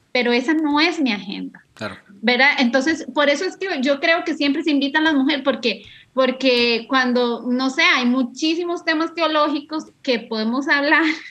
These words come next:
Speaker 1: <laughs> que yo sé que, que, que muchísimas mujeres lo harían muy bien y, y mucho más que nosotras porque estudiaron eso, pero creo que, que es un tema de que, de que nosotras tenemos agenda y ustedes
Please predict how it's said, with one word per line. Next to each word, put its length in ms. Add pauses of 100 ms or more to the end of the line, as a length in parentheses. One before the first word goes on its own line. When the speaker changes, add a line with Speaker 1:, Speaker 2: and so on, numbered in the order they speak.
(260)
Speaker 1:
<laughs> 520
que 200
yo 140
sé 220
que, 220
que, 320
que 80
muchísimas 720
mujeres 340
lo 100
harían 200
muy 140
bien 280
y, 640
y 80
mucho 300
más 200
que 80
nosotras 540
porque 480 (140)
estudiaron 640
eso, 340 (380)
pero 300 (540)
creo 420
que, 460
que 120
es 100
un 220
tema 320
de 120
que, 260
de 180
que 80
nosotras 420
tenemos 280
agenda 520
y 60
ustedes 480